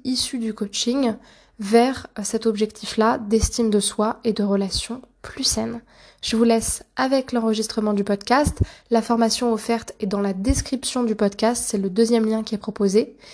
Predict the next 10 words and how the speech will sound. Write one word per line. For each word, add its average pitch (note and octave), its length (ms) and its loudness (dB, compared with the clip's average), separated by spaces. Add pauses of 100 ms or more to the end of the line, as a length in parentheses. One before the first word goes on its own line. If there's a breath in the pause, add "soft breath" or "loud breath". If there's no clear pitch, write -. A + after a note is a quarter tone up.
(440 loud breath)
Et G#3+ 340 2
vous G#3 200 -4
avez G3+ 160 4
juste A#3+ 260 -2
à - 20 -2
remplir A#3 460 -4
le G#3+ 100 0
formulaire G3 580 -4
pour A3 200 -6
pouvoir G#3 480 -2